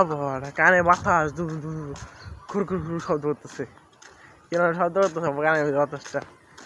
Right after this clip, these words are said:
জন যেতেছে। আর এমনিতে মাত্র ঘুম থেকে উঠলাম, খাওয়া দাওয়া কিচ্ছু করা হয় নাই, হ্যাঁ? উঠতে দিই যে সাড়ে আটটা বাজে, তখন তো আমি মদন গেলে দেবো একটা বোকা।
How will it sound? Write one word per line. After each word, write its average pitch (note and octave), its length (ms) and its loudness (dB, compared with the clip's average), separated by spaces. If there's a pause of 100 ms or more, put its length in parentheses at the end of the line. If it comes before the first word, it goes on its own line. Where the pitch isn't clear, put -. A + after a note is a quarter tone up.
জন E3 240 4
যেতেছে। D3 400 0 (840)
আর D3+ 160 6
এমনিতে E3+ 280 -2 (100)
মাত্র F3+ 180 0 (140)
ঘুম D#3+ 180 0
থেকে E3+ 100 2
উঠলাম, D#3 200 -4 (100)
খাওয়া D#3 220 6
দাওয়া E3 180 4
কিচ্ছু D#3+ 260 -6
করা C#3 160 4
হয় B2 140 -4
নাই, B2 180 -4
হ্যাঁ? E3 120 0 (640)
উঠতে D3+ 320 -2
দিই D#3 180 2
যে C#3+ 140 -2
সাড়ে E3+ 220 6
আটটা D3 220 4
বাজে, C3+ 240 4 (680)
তখন C#3 320 0
তো D3+ 120 -2
আমি D#3 160 0 (180)
মদন D3 300 4 (100)
গেলে E3 180 6 (140)
দেবো D#3 200 2
একটা D#3 200 -4
বোকা। C#3+ 260 -2